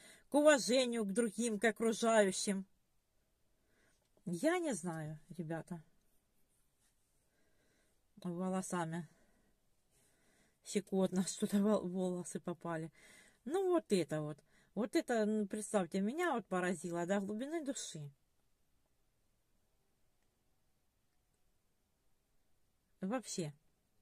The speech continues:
А мы сетуем там на каких-то приходящих, уходящих зрителей, которые нас вообще не знают, кто мы, что мы, да? И что-то написал, мы, ой,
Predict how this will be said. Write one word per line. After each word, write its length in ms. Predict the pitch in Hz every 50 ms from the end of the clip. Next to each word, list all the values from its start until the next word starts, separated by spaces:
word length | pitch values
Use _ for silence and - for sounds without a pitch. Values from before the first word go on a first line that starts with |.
| _ _ _ _ _ _ _ _ _ _ _ _ _ _ _ _ _ _ _ _ _ _ _
А 120 | - - 240
мы 180 | 311 381 381
сетуем 540 | - - - 226 247 220 208 - 185 175 165
там 240 | - - 170 160 156 - - - - - _
на 140 | - 208 220
каких-то 540 | - 277 277 - - 311 - - 294 277 - _ _ -
приходящих, 720 | - 233 233 202 240 233 202 294 285 294 - - 233 -
уходящих 640 | 220 208 - 220 196 175 - 269 262 - 220 196 180
зрителей, 520 | 156 165 180 208 202 - 160 160 170 156
которые 520 | - 202 208 202 247 247 233 233 226 214 208 - - - - - - _ -
нас 240 | 175 226 247 202 220
вообще 280 | 226 214 - - 254
не 140 | 254 254 233
знают, 580 | 175 151 170 202 208 214 202 175 156 156 - -
кто 300 | - - - 233 233 226
мы, 100 | 220 214
что 400 | - - - - 208 220 208 190
мы, 160 | 170 165 147
да? 220 | 143 196 247 240 - _ _ _ - - - - _ _ -
И 100 | 202 208
что-то 320 | - - 214 208 220 214
написал, 540 | 214 220 202 - 233 208 - 294 269 254 240
мы, 160 | 214 220 -
ой, 460 | - 247 262 294 294 302 294 277 226